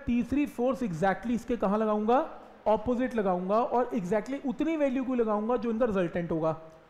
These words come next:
ताकि आपस में forces cancel कर जाएं। Point समझ में आ रहा है? तो इसका मतलब सबसे पहले मुझे क्या निकालना पड़ेगा? F one vector और F two vector का resultant निकालना पड़ेगा, फिर उसकी opposite force लगेगी। Clear है यहाँ तक?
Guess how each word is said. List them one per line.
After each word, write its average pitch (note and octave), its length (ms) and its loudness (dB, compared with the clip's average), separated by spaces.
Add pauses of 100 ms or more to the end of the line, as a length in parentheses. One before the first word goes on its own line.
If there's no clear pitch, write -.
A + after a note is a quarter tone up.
(280)
ताकि G#3 260 2
आपस G3 340 0
में G#3+ 80 -4
forces F3+ 340 -4
cancel D#3 340 -4
कर C3+ 160 -6
जाएं। A2 200 -12 (280)
Point D#3+ 200 -4
समझ G3+ 140 -4
में G3+ 100 -2
आ G3 120 2
रहा G#3+ 100 2
है? - 240 -8 (400)
तो A3+ 80 2
इसका C#4+ 320 2
मतलब A3+ 340 -2
सबसे A#3+ 380 0
पहले F#3+ 280 2
मुझे A3 220 -2
क्या F#3+ 200 0
निकालना G#3 380 0
पड़ेगा? G3 440 0
F E3+ 260 -4
one G3+ 120 -2
vector F3+ 300 -4
और G3 120 -4
F E3+ 160 -6
two G#3 100 -4
vector F3 300 -4
का G#3 180 2 (400)
resultant F#3+ 520 0
निकालना F#3+ 380 0
पड़ेगा, E3+ 420 0 (500)
फिर D#4 120 2
उसकी D4 260 -2
opposite A3 340 0
force F3+ 320 -2
लगेगी। C#3+ 320 -4
Clear G#3+ 260 0
है A3 60 4
यहाँ G#3+ 160 2
तक? G#3+ 240 -4